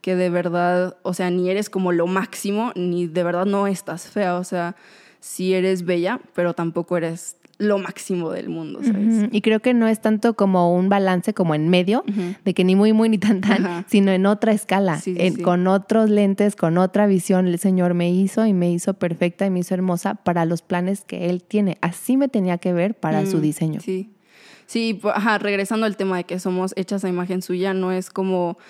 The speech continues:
Speaker 1: sea, aún nuestro físico es parte de su plan. O sea, te tuviste que ver así, de que morena de ojo, n-, no sé, cafés o güerita de ojos <laughs> azules o lo que sea, como sea que te veas.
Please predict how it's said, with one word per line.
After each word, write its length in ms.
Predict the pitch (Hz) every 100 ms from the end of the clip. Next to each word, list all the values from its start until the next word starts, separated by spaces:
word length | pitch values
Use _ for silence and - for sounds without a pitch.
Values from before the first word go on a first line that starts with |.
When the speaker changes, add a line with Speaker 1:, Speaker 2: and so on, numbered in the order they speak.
| - -
Speaker 1:
sea, 160 | - 202
aún 320 | - 202 226
nuestro 280 | 269 - 185
físico 560 | 175 220 202 233 285 -
es 160 | 190 -
parte 360 | 196 190 -
de 200 | 196 180
su 160 | - 175
plan. 400 | - 175 160 190 - _
O 40 |
sea, 340 | 202 185 - -
te 140 | 208
tuviste 500 | 202 202 202 208 220
que 140 | 196
ver 160 | 180 180
así, 320 | 185 - 196
de 120 | 190
que 140 | 175 165
morena 540 | 170 175 175 185 190
de 100 | 170
ojo, 300 | 175 175 196
n-, 180 | 185 180 -
no 240 | - - 170
sé, 340 | - 175 156 -
cafés 420 | 175 - 180 214 190
o 100 | 170
güerita 420 | 170 170 180 175
de 80 | 175
ojos 200 | 180 214
<laughs> 0 |
azules 460 | 214 185 220 185 196
o 80 | 180
lo 140 | 170
que 140 | 175
sea, 160 | 175 175
como 240 | - 165
sea 140 | 185 185
que 100 | 185
te 160 | 175
veas. 260 | 170 -